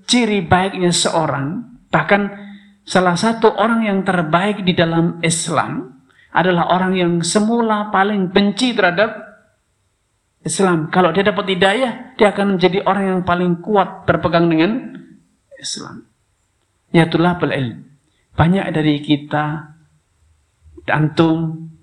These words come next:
generasi kita ini, generasi yang mendapat nikmat yang luar biasa. Orang tua sadar mengajarkan kita ilmu agama sejak dini,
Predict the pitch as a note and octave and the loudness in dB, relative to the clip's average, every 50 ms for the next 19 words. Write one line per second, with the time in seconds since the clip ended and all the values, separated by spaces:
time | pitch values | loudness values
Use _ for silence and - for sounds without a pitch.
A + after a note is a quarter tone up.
0 | _ _ _ _ - F3+ F#3 G#3+ G#3 G3 F#3+ F3+ G#3+ G#3 F3 G3 F#3+ - G3+ F#3 | _ _ _ _ 2 2 4 4 2 0 -2 -2 -4 -4 -4 -4 -2 0 0 0
1 | F3+ F#3 F#3 F#3 F#3+ G3 A3+ B3+ - - - - - _ _ _ _ _ - - | 0 0 -2 -4 -4 -4 -4 -6 -8 -12 -18 -20 -20 _ _ _ _ _ -20 -4
2 | - - F#3 F3+ E3+ E3+ F3 D#3 E3 E3+ F3+ E3+ E3+ E3+ E3 E3 D#3+ D#3+ D#3+ - | 0 2 2 4 2 2 0 0 2 2 4 4 2 0 0 0 0 2 2 0
3 | D3 - E3+ E3+ - - D#3+ E3 E3+ D#3 D3+ D3+ D#3 D3 C#3 C3+ C3+ D3 D3 C3+ | 0 0 0 -2 0 0 0 2 2 2 2 2 2 2 0 0 0 0 2 2
4 | C3 C3+ C3 - C3+ B2+ B2 - - - _ _ _ _ _ _ - D#3 D#3+ E3 | 2 0 -2 -4 -4 -4 -4 -8 -12 -18 _ _ _ _ _ _ -2 2 2 2
5 | D#3+ D#3+ D#3+ D#3+ E3 E3 E3+ E3+ F3 F3 F3 F3 - - - - _ _ - - | 2 2 0 -2 -2 2 2 2 2 2 -2 -6 -10 -16 -20 -20 _ _ -10 -4
6 | - F3+ F3+ E3+ F3+ F#3 E3 D#3 D3+ D#3 D#3 D#3 D#3 D#3 D3+ D3 C#3+ - F3 E3 | -2 -2 0 2 2 0 0 0 -2 0 2 2 2 2 0 0 0 0 0 0
7 | D#3+ D3+ - E3 D#3 D#3 D#3 D#3 E3 D#3+ E3 - E3 E3 E3 F3 - - - - | 0 0 0 0 2 2 0 0 -2 -4 0 2 2 2 2 -2 -6 -10 -10 -4
8 | - D#3+ D#3+ E3+ E3+ - A2 C#3+ C#3+ E3 D#3+ E3 E3 D#3+ D#3 D3 - - D3 F#2+ | 0 0 2 2 2 0 0 0 2 2 2 2 2 0 -2 -2 -2 -2 -2 -2
9 | C#3 C3+ C3+ B2+ A2+ G2+ F2 - - - - | 0 0 0 0 0 0 -2 -6 -8 -14 -20